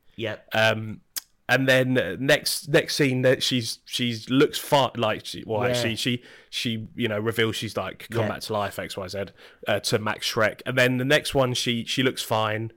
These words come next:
Speaker 2: Um, and she's, like, got more self-confidence. And then the last scene where she's just Selena Kyle is when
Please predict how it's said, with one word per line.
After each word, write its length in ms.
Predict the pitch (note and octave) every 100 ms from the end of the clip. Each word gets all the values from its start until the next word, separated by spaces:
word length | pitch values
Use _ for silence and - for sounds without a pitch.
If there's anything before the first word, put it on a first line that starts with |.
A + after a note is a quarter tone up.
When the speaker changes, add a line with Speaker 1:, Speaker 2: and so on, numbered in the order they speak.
| _ _ _ _ _ -
Speaker 2:
Um, 400 | G#2+ G#2 G#2+ -
and 180 | A2+ A2
she's, 320 | - A2+ A2+
like, 160 | A2
got 140 | G#2 B2
more 300 | C3+ B2+ A#2
self-confidence. 920 | A2+ A2 - A2+ G#2 G2+ G2+ - - - - -
And 100 | B2
then 80 | A#2+
the 80 |
last 400 | A#2+ C3+ C#3 B2+
scene 260 | - A2+ A2+
where 220 | A#2 A2+
she's 420 | - - A2+ A2
just 440 | - - A#2 - -
Selena 340 | A2 G#2+ G#2
Kyle 540 | - A#2+ A2 F#2+ F#2 -
is 220 | G2+ -
when 320 | G#2+ G2+ F#2+